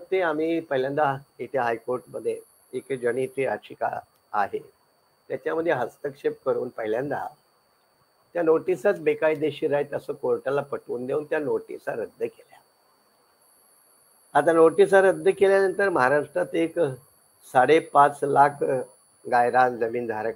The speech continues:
म्हणा किंवा, अ, एक पंचवीस तीस लाख प्रवाहित लोक आहेत जे, अ, पन्नास पन्नास वर्ष, साठ साठ वर्ष त्यांची राहती घरं आहेत किंवा वाहिवाटी शेती आहे.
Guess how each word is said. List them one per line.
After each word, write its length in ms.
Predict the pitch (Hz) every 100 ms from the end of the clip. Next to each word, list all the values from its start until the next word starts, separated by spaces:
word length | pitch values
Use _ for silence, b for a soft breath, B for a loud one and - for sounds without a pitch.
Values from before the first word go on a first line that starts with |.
| -
म्हणा 220 | 104 104 - _ _ _ _ _ _ _ -
किंवा, 400 | 127 131 127 127 -
अ, 140 | - -
एक 160 | - 127 -
पंचवीस 480 | 135 127 156 160 -
तीस 200 | 156 160 -
लाख 240 | 135 139 135 _
प्रवाहित 520 | 120 110 127 135 - -
लोक 240 | 117 123 -
आहेत 200 | - - _ _ _ _ _ _ _ _ _ 123
जे, 440 | 147 156 151 147 -
अ, 140 | 85
पन्नास 440 | 131 131 127 135
पन्नास 380 | 135 123 131 123
वर्ष, 320 | 117 110 -
साठ 320 | 120 117 117 - -
साठ 140 | 123 -
वर्ष 360 | 123 113 - - - - - _ _ _ _ _ -
त्यांची 320 | 117 110 127
राहती 360 | 120 113 - 120
घरं 240 | 117 123
आहेत 200 | 113 110 - -
किंवा 260 | 117 107
वाहिवाटी 560 | 110 110 113 113 113 -
शेती 360 | 107 123 120 151
आहे. 180 | 127